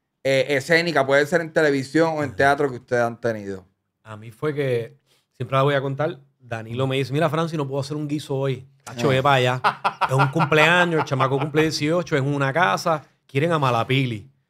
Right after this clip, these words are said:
Speaker 2: Yo, pues, tacho, suena cabrón. ¿Cuánto hay? Tanto. Ah, pues está, seguro, vamos para allá. Cuando yo llego a la urbanización, vestido de Malapili, con los licras,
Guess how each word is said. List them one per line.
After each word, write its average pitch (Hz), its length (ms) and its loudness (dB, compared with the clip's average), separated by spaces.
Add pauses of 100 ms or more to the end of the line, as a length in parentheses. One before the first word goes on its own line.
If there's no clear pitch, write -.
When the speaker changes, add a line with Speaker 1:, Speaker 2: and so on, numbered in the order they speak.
(360)
Speaker 2:
Yo, 104 100 -16
pues, 101 180 -20
tacho, - 260 -12
suena 120 220 -2
cabrón. 175 600 2 (300)
¿Cuánto 160 340 4
hay? 135 120 6
Tanto. 151 400 2
Ah, 131 140 -2
pues 175 120 2
está, 247 200 6
seguro, 180 440 6
vamos 202 160 2
para 254 120 6
allá. 185 280 2 (340)
Cuando 120 240 -10
yo 123 80 -2
llego 131 220 4
a 147 40 2
la 143 40 0
urbanización, 143 760 -2
vestido 123 340 -2
de 156 60 4
Malapili, 156 480 0
con 127 140 -2
los 104 120 0
licras, 151 680 2